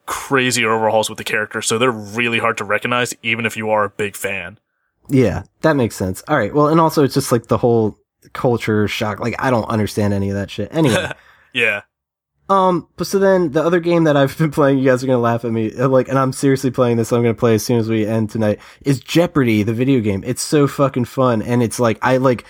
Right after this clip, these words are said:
Speaker 2: in the first time of me playing that game, I got so many fucking trophies. It was unbelievable because, like, I had,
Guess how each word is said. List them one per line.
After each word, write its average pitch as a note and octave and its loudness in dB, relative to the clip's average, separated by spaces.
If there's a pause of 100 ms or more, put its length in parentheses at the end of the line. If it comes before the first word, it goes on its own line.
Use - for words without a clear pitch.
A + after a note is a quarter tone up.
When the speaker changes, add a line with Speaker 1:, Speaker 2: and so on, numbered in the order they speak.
(200)
Speaker 2:
in F3 4
the C#3+ 4
first E3+ -2 (200)
time D#3+ 2
of C3 2
me C3+ 2
playing C3+ 0
that A2+ -2
game, A2 0 (300)
I C3 0
got C3+ 0
so D#3+ 0
many D#3 2
fucking C#3+ 0
trophies. C3 0
It - -2
was A#2+ 0
unbelievable C3 2
because, B2 0
like, C#3 0 (220)
I D#3+ 0
had, D3+ -2